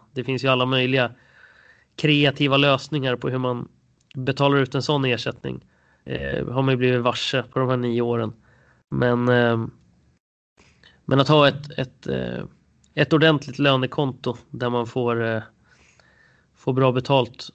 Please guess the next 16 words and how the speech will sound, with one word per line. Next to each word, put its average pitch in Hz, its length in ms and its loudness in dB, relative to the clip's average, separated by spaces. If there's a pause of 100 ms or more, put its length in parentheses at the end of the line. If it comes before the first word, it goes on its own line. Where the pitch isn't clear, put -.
(120)
det, 123 300 -2
eh, 120 440 -4 (720)
ja, 151 60 2
men 165 120 4
det 180 80 6
vill 196 140 4
vi 165 80 2
vara 147 120 0
med 139 120 2
och 135 60 0
driva 135 340 0
för - 180 -4
att, - 260 -10
för - 160 -8
att, - 280 -10
eh, - 60 -10